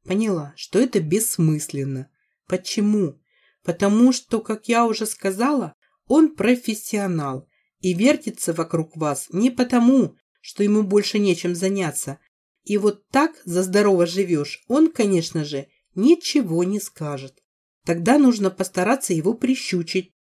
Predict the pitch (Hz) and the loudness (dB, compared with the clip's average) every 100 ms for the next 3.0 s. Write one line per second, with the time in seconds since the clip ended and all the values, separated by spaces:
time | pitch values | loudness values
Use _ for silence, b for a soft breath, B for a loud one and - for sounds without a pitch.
0 | _ - - 208 220 202 175 175 170 - | _ -20 -2 0 2 0 0 -2 -4 -4
1 | - 302 262 214 185 - 170 160 - 233 | -2 0 2 2 0 0 -2 -2 -2 -4
2 | 233 170 165 165 - - - 170 143 | -4 -8 -10 -12 -14 -16 -12 -10 -10